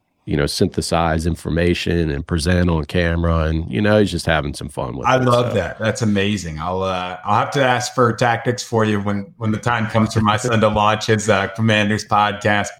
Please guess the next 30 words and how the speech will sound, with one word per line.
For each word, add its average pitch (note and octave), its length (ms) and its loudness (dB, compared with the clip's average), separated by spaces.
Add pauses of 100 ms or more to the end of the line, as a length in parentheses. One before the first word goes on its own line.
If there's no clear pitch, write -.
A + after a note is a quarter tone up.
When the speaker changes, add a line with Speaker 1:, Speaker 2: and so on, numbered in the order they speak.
(240)
Speaker 1:
Hey. G#2 260 -10
Speaker 2:
I'll A2 80 2
tell C#3+ 120 2
you C3+ 100 0
what, B2 140 2
I, A2 200 -2
I - 40 -14
couldn't B2+ 260 2
be B2 100 0
more A2+ 220 4
excited G#2+ 380 -2
to G#2 60 -2
watch G2 460 0
games, G2 600 -4 (280)
uh, D#2+ 360 -2
with - 140 -20
my E2+ 160 -6
eventual E2+ 300 -10
son D#2 260 -4
when D#2 120 -14
that, D#2 200 -14
when E2 80 -10
that F2 160 -6
happens. - 160 -10
Speaker 1:
Oh, E2+ 220 2
yeah, D#2+ 360 2
it'll, E2+ 140 2
it'll F#2+ 240 0
be F2 140 2
great, F2 400 0